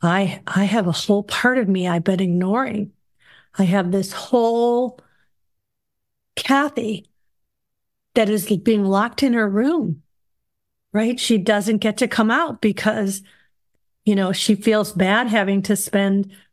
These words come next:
money on her or do whatever. And so once that door was opened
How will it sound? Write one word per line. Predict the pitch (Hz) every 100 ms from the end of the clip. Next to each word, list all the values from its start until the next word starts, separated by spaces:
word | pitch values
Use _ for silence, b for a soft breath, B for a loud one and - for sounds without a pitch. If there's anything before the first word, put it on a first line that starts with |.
| -
money | 214 208
on | 202 202
her | 170 202 202 208 196
or | 180 190 180 175
do | 160 196 208
whatever. | 196 190 190 196 b b b b
And | 220 214
so | - 226 220 208 208 - _ _ _
once | 196 220 262
that | - 277 196
door | 220 226
was | 214 196
opened | 208 240 220 170 170